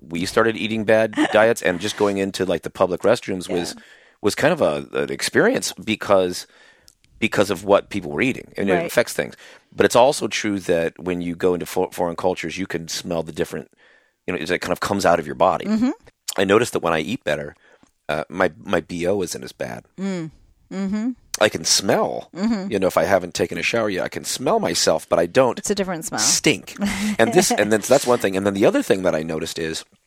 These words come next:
Speaker 1: when we were with, we talked to Marcos last episode.
Speaker 2: Yeah.
Speaker 1: Marcos Ruiz, when,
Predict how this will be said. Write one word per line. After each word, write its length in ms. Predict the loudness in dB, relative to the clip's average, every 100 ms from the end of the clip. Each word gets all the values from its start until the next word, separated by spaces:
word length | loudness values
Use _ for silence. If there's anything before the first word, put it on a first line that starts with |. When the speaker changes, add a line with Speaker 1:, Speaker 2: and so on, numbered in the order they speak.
| _ _ _ _ _ _ _ _
Speaker 1:
when 240 | 0 2 2
we 80 | 0
were 100 | 2
with, 180 | 0 -2 -10
we 140 | -4
talked 220 | 0 0
to 60 | 0
Marcos 640 | -2 0 -2 -4 -6 -12 _ _ _ _ -6
last 420 | -2 -2 -4 -10 -16 _ -6
episode. 500 | -6 -4 -6 -6 -6
Speaker 2:
Yeah. 360 | -8 -8 -12 -18 _ _
Speaker 1:
Marcos 360 | -20 -6 -6 -4
Ruiz, 380 | -2 0 -2 -6
when, 480 | -4 -2 -2 -4 -10